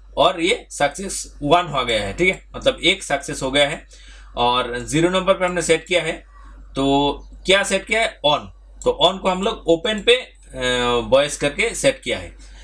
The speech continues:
अभी हम लोगों को और एक, अ, लगाना होगा, लेकिन हम लोगों को इसी ज़ीरो पे ही लगाना होगा। इसको delete नहीं कर पाएंगे, सिर्फ इसके ऊपर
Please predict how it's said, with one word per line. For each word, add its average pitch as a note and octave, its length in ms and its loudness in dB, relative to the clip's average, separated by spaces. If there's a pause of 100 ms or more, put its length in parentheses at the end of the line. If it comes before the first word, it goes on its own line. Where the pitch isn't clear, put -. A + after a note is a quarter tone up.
(160)
अभी A#3 260 2
हम A3+ 120 -2
लोगों A#3 320 2
को A3+ 480 -2
और F3 200 4
एक, A3 260 -4
अ, C#3+ 380 0
लगाना D3 460 0
होगा, E3 340 -4 (240)
लेकिन F#3+ 300 2
हम A3 140 -2
लोगों A3 280 2
को - 80 -2
इसी F3 300 -4
ज़ीरो E3 320 2
पे A#3 140 4
ही A3+ 60 4
लगाना C3+ 320 0
होगा। G2 300 -14 (420)
इसको D#3+ 240 4
delete F#3+ 360 0
नहीं G#3+ 120 -2
कर F3 120 4
पाएंगे, D3+ 500 -4 (200)
सिर्फ - 320 -2
इसके G#3 340 2
ऊपर F3 380 2